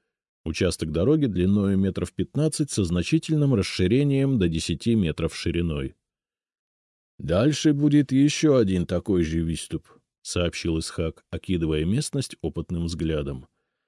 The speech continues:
«Но поменьше и поуже. Можно ждать караван здесь, а можно пройти дальше». Что-то меня беспокоило,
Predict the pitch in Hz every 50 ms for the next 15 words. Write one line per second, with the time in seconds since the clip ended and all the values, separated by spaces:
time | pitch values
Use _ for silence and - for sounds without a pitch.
0 | _ _ _ _ _ _ _ 73 78 87 104 143 156 - 175 165 165 139 107 92
1 | 85 78 - - 78 76 76 76 - _ _ _ - 87 98 - - 117 113 117
2 | 110 95 87 78 76 71 65 - - _ _ _ _ _ _ _ _ _ _ _
3 | _ _ _ - 87 107 143 160 156 143 156 156 156 143 120 110 117 135 139 131
4 | - - 123 120 123 127 131 131 131 131 131 127 113 117 147 160 147 - - -
5 | - - _ _ _ _ _ _ _ _ _ _ - 78 90 107 139 175 185 170
6 | 151 175 165 - - 123 120 117 120 120 110 - 147 151 147 123 104 87 82 80
7 | - - - 82 73 - - - _ _ _ _ _ _ _ _ _ _ _ _
8 | _ _ _ _ - - - _ 147 151 - - 147 143 139 135 139 135 131 135
9 | - - - 135 127 - - 156 143 110 85 76 71 71 - -